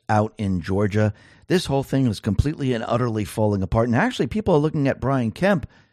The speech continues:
saying, "You know something? Why haven't you ordered a criminal probe?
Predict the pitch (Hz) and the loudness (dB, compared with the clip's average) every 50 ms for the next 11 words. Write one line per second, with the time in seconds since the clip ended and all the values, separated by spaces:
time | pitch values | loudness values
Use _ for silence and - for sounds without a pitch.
0 | _ _ - - 170 151 147 135 127 131 143 160 160 - 190 180 - 208 214 214 | _ _ -2 0 2 2 2 2 2 2 2 0 0 0 -2 0 0 2 2 2
1 | 208 - _ _ _ _ _ _ _ _ _ _ _ _ - 95 117 160 202 214 | 0 -4 _ _ _ _ _ _ _ _ _ _ _ _ -6 -4 -2 0 2 2
2 | 208 202 185 196 190 190 190 - 180 180 185 180 175 196 180 - - - 175 175 | 2 2 2 2 2 2 2 2 0 0 0 0 -2 -2 -2 -2 -2 -2 0 0
3 | 185 180 175 165 - - - 185 226 - - - - | 0 -2 -2 -2 -2 -2 -2 -2 -2 -2 -4 -6 -10